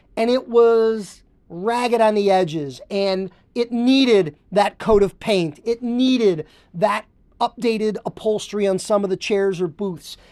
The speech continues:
It needed new pictures in the frames on the wall. It needed a lot of tender loving care. It needed more than that.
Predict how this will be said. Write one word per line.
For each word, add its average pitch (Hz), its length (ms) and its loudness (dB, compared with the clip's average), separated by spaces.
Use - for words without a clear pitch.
It 262 160 -6
needed 247 580 0
new 220 280 -2
pictures 220 560 -8
in 196 140 -4
the 180 60 -8
frames 202 480 -4
on 175 140 -6
the 165 80 -4
wall. 170 560 2
It 254 160 -4
needed 302 480 2
a 220 80 2
lot 247 560 0
of 233 380 -2
tender 277 380 -4
loving 202 320 0
care. 196 380 -2
It 180 60 -8
needed 302 220 0
more 233 220 4
than 175 160 0
that. 196 300 0